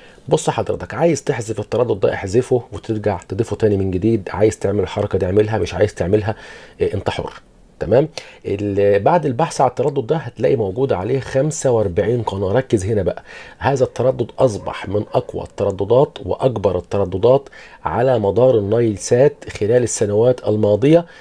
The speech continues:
يعني مفيش تردد كان فيه خمسة وأربعين قناة، أنا ما لقيتش تردد موجود فيه خمسة وأربعين قناة إلا هذا التردد. تم ظهور سبع قنوات جديدة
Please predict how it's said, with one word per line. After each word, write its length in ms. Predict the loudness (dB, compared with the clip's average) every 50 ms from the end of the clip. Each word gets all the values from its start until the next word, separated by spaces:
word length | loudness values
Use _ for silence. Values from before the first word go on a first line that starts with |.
| -20 -20 -20 _ -10 -8
يعني 220 | -6 -6 -6 -6
مفيش 280 | -6 -6 -4 -4 -6 -2
تردد 280 | 0 2 2 2 2
كان 200 | -2 -4 -4 -6
فيه 140 | -2 -2 -2
خمسة 300 | 0 0 -2 -2 0 -2
وأربعين 260 | 0 0 0 0 0
قناة، 300 | -2 -4 -6 -8 -8 -10 -14 -20 _ -20 -20 -20 -20 -20 _ -20 -12 -6 -2
أنا 120 | 0 0
ما 80 | 2 2
لقيتش 240 | 2 2 0 -2
تردد 440 | -2 -2 0 2 2 2 0 0 0
موجود 260 | 0 0 0 -2 -4
فيه 120 | -4 -4 -2
خمسة 280 | -2 -2 -2 0 -2
وأربعين 280 | -2 0 0 0 -2 -2
قناة 300 | -2 -2 0 0 -2 -2 -4 -14 -20 -16 -6 -2
إلا 200 | 0 2 2 2
هذا 300 | 0 0 0 0 -2 -2
التردد. 420 | -6 -8 -8 -8 -8 -8 -14 -16 -16 -16 -20 -18 -18 -4 0
تم 220 | 2 4 4 4 4
ظهور 280 | 4 2 2 2 2
سبع 320 | 2 2 0 2 2 0 -2
قنوات 460 | -2 -4 0 2 2 4 4 2 2
جديدة 460 | -2 -2 0 0 0 2 2 2